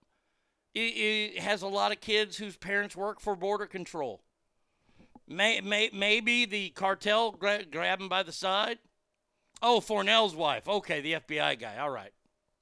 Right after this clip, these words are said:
Eighty-seven thousand armed to the teeth agents. That's true. Yeah. Yeah, by the way, all those guns are gonna cost more. So it's gonna be a little bit more than the billions that we've already thought about.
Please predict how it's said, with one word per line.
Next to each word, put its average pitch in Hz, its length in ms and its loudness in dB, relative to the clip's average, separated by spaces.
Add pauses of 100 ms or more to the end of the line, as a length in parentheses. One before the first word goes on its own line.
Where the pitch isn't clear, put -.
(1700)
Eighty-seven 220 600 0
thousand 185 600 2
armed 196 380 2
to 294 100 -6
the 180 100 -4
teeth 202 360 -6
agents. 135 400 -2
That's 175 240 -2
true. 160 340 -6
Yeah. 143 220 2 (880)
Yeah, 190 140 6
by 202 160 4
the 190 60 0
way, 196 120 6
all 196 160 6
those 185 200 -2
guns 196 300 4
are 165 80 -4
gonna 156 180 -2
cost 156 300 0
more. 170 160 -2
So 254 140 2
it's 269 100 0
gonna 311 160 2
be 285 80 6
a 262 60 8
little 247 180 6
bit 214 180 0
more 202 220 2
than 180 160 -4
the 170 80 -2
billions 170 480 -2
that 147 140 -8
we've 170 260 -2
already 135 320 -2
thought 120 300 -6
about. 117 340 -4